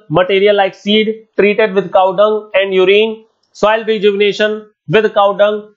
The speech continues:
तो यहां पर क्या है, basically सारी की सारी natural तरीके से चीजें की जाएंगी। तो ये पूरा का पूरा तरीका होता है, जिसको हम लोग zero budget natural farming कहते हैं।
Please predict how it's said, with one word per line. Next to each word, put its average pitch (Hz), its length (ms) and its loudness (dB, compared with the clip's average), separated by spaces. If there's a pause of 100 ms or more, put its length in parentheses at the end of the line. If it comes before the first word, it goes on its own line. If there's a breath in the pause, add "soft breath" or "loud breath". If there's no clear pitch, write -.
(120)
तो 220 60 2
यहां 240 240 2
पर 254 120 -2
क्या 247 180 0
है, 240 80 0
basically 226 420 -2
सारी 214 340 0
की 214 80 -6
सारी 208 300 0
natural 196 380 0
तरीके 185 380 2
से 190 140 0
चीजें 175 420 2
की 180 360 -4
जाएंगी। 123 460 -4 (720)
तो 196 60 2
ये 262 160 2
पूरा 254 240 0
का 247 80 -2
पूरा 233 220 -2
तरीका 208 380 0
होता 208 200 0
है, 202 80 -4
जिसको 190 220 -2
हम 180 120 0
लोग 190 220 -2
zero 202 240 2
budget 170 300 -2 (380)
natural 190 440 2
farming 185 460 0
कहते 147 540 -4
हैं। 113 240 -6